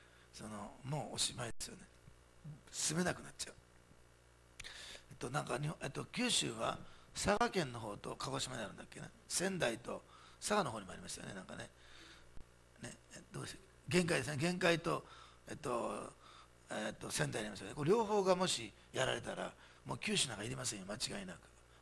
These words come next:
間違いなく入れません、九州以外に。それぐらい大きい、大きい影響があるから。ということは、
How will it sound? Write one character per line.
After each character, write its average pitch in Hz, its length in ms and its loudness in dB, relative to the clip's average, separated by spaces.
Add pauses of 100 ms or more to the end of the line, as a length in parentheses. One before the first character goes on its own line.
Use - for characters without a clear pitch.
間 123 80 -2
違 151 200 2
い 139 40 0
な 127 60 -4
く 127 60 -10
入 123 100 -8
れ - 60 -8
ま - 100 -10
せ - 80 -16
ん、 - 40 -16
九 - 160 -8
州 - 160 -6
以 - 40 -12
外 - 80 -12
に。 - 60 -16 (720)
そ - 140 -6
れ 143 80 0
ぐ 139 60 0
ら 127 120 2
い 117 40 -2
大 131 40 -6
き - 120 -10
い、 - 80 -8
大 - 100 -4
き 120 180 -8
い - 40 -8
影 - 100 -14
響 - 60 -10
が - 60 -8
あ - 40 -8
る - 60 -14
か - 80 -12
ら。 - 60 -12 (500)
と 196 80 2
い - 0 -
う 202 40 0
こ 208 80 4
と 175 100 2
は、 135 200 6